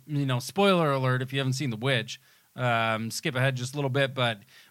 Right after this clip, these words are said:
once, uh, Black Phillip starts talking,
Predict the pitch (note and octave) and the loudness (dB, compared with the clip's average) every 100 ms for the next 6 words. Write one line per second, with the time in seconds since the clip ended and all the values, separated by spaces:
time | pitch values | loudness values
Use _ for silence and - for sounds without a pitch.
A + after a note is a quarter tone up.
0 | - E3 F#3+ F3+ - D#3 C#3 C3 C3 D#3 | -2 2 4 2 2 6 6 6 4 4
1 | D3+ - D#3+ C#3+ C3 - C#3+ C3 - - | 4 2 0 2 0 -2 0 0 -2 2
2 | C3+ C3 C3 F#2 | 2 2 -2 -8